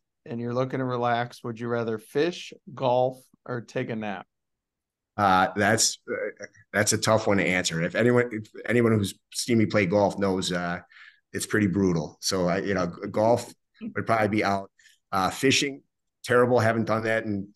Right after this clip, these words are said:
Speaker 2: thirty-five, forty years. Take a nap would probably win by default. So I guess I, I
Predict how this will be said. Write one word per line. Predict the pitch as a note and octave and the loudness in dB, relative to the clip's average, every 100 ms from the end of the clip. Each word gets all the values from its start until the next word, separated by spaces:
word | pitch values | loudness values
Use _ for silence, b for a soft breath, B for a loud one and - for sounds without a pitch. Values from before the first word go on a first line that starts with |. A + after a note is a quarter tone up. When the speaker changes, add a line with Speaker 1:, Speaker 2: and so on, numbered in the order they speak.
| _ - | _ -6
Speaker 2:
thirty-five, | A2+ A2 A2 A2+ A2 | -2 0 2 0 0
forty | A2+ G#2+ | 0 0
years. | G#2 G#2+ G#2 B B B _ | 2 0 0 B B B _
Take | - B2 | -2 0
a | A#2+ | 2
nap | A#2+ A#2+ | 2 0
would | G#2 | -2
probably | A2 G#2+ G#2+ | -2 0 -2
win | G2+ G#2+ | -2 -2
by | G#2 | -2
default. | F#2+ F2 F#2 E2 E2 | -4 -6 -6 -6 -4
So | F2 | -2
I | E2+ F2+ | -2 -2
guess | F2+ - | -2 -2
I, | F#2+ F2+ | -2 -4
I | G#2+ | -4